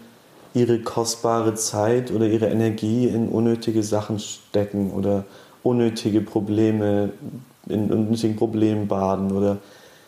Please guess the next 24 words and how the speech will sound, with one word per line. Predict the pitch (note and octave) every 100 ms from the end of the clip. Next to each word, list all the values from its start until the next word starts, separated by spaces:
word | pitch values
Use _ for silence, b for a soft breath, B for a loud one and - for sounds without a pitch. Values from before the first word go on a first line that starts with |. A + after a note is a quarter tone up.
| B B B _ -
ich | A2
weiß | B2 C3+
nicht, | A2 G#2
einfach, | A2+ A2 A2+ -
äh, | - A2 A2+ A2
durch | A#2 A#2+
das | A#2+ -
Leben | A#2 A#2+ A#2 A2+ A2+ - - - -
geschädigt | A#2 - B2 B2 A#2+ -
sind, | A#2 A2+ A2 G#2+ - - - -
durch | A2+ A2
ihre | A2+ A2+ A2
Kindheit | - - B2 B2 A2 G#2+
geschädigt | G#2+ - A#2 A2+ A2
sind, | A2 A2+ A2 B B B -
dass | A#2+ A#2+
man | B2
aufarbeiten | - B2+ E3 - G#2 G#2 G#2 G2+
sollte. | G2 G2+ G2+ G#2
Das | G#2+
sind | B2 B2
ganz | A2+ D#3 E3+ -
einfache | A2 C3+ D#3 C3+ A#2+
Binsenweisheiten. | A2+ B2+ C3+ A#2 G#2 G#2 - A2 G#2+ A#2